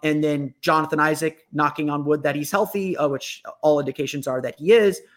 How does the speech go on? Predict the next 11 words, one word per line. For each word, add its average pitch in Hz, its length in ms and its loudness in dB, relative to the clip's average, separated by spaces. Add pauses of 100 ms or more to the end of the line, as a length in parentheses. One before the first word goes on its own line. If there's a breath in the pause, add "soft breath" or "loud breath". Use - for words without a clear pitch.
(200 soft breath)
and 170 100 2
then 175 120 2
probably 170 340 2
Mo 151 220 4
Wagner 143 420 0
as 131 100 -8
the 135 80 -10
backup 139 380 -2
center. 123 340 -6
So, 156 360 2 (320 loud breath)
like, 156 260 2